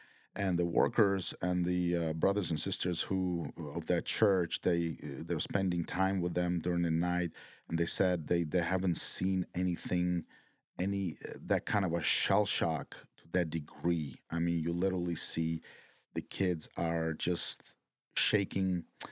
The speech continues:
waking up every five minutes, just trying to listen in if there's anything exploding, or,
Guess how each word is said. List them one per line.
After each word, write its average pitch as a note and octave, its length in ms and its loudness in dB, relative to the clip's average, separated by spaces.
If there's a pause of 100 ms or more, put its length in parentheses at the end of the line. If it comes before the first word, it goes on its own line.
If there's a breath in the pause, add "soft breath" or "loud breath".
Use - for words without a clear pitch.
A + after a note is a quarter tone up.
(160 loud breath)
waking F#2 320 2
up - 160 0
every F2+ 180 2
five F#2 260 2
minutes, F2+ 640 0 (380 soft breath)
just - 360 -2
trying F#2+ 340 2
to - 120 -4
listen F2+ 360 0
in F2+ 240 0
if D#2+ 100 -2
there's F2+ 240 2
anything F2+ 760 2
exploding, F2+ 840 0
or, E2 240 -2